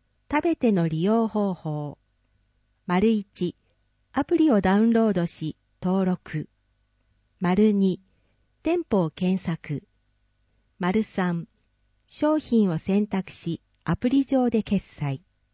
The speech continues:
丸四、店舗で受け取り。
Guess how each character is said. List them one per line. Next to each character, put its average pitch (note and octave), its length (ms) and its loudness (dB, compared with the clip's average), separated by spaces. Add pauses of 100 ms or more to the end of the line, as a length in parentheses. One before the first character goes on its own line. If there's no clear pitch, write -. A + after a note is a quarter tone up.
(560)
丸 G#3 340 4
四、 F#3 320 0 (640)
店 D#4+ 220 0
舗 B3 180 2
で D#3+ 160 4
受 D#3+ 240 -2
け - 20 -2
取 E3+ 180 -2
り。 D3+ 200 -8